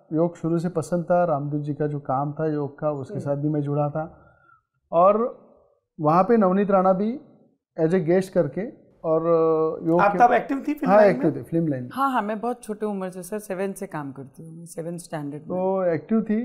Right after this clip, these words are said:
Speaker 1: तो वहाँ पे हम लोगों की मुलाकात हुई दो हज़ार नौ में, नौ में मुलाकात हुई।
Speaker 2: विधायक हो गए तब आप?
Speaker 1: नहीं, विधायक था मैं तब, विधायक था दो हज़ार नौ में, तब मेरी, मेरी उनकी मुलाकात हुई। मुलाकात होने के बाद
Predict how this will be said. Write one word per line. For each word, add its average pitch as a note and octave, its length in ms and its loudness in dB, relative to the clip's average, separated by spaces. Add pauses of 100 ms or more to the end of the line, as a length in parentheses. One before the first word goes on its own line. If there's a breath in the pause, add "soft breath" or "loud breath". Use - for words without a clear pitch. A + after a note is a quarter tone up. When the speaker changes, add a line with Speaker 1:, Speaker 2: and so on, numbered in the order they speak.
(360)
Speaker 1:
तो F#3 100 -4
वहाँ F3+ 240 6
पे G3+ 140 0 (680)
हम F3 120 0
लोगों F#3 160 2
की G3 60 0
मुलाकात F3+ 560 2
हुई F3+ 240 -2 (420)
दो F3 160 6
हज़ार F3 260 6 (580)
नौ E3 420 2
में, A#2 180 -6 (560)
नौ F3 160 6
में F#3 140 4
मुलाकात E3+ 460 2
हुई। G#3 120 -6 (200)
Speaker 2:
विधायक F3 260 -2
हो G3 100 -2
गए B3 120 2
तब A3+ 180 0
आप? F3 80 2
Speaker 1:
नहीं, F#3 360 2
विधायक G3 440 4
था D3 80 -2
मैं A2+ 140 -8
तब, F#2+ 200 -18 (1080)
विधायक F#3 440 4
था G3 80 4
दो F#3 160 2
हज़ार F#3 220 4
नौ F3+ 220 -2
में, F#3+ 160 -4
तब F3+ 160 0
मेरी, D#3+ 140 0
मेरी D#3+ 240 -2
उनकी D#3+ 260 -2
मुलाकात D#3 480 2
हुई। F#3+ 120 -4
मुलाकात E3 600 0
होने D#3+ 220 -4
के F3+ 140 -4
बाद C#3 580 -4